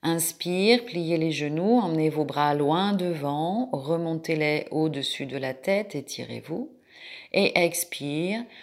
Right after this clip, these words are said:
les bras par devant ou relâchez vos bras par les côtés, comme vous souhaitez.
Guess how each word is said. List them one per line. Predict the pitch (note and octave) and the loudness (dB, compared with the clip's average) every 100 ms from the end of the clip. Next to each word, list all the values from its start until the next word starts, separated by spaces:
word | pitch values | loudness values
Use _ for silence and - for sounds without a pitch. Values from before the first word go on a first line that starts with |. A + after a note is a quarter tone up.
| - - | -20 -4
les | E3+ | 0
bras | E3+ E3 E3+ E3+ | 2 4 4 6
par | F#3 F3+ | 2 2
devant | F#3 D#3+ D3+ D#3+ E3+ F3+ F#3 - - - | 0 2 2 4 2 0 -4 -8 -18 -6
ou | D#3+ E3+ E3+ D#3 - - - _ _ - | -2 0 0 -2 -4 -12 -20 _ _ -16
relâchez | B2+ D#3 D3+ D3 - D3 | -4 0 2 0 -2 -2
vos | C#3 C#3 | -4 -4
bras | C3+ D3+ | -2 -2
par | D#3+ D#3+ | -2 -2
les | D3+ | -4
côtés, | - B2+ A#2+ B2+ | -6 -8 -4 -6
comme | B2+ E3+ F3 | -4 -6 -4
vous | D#3 | -6
souhaitez. | - - - | -8 -10 -14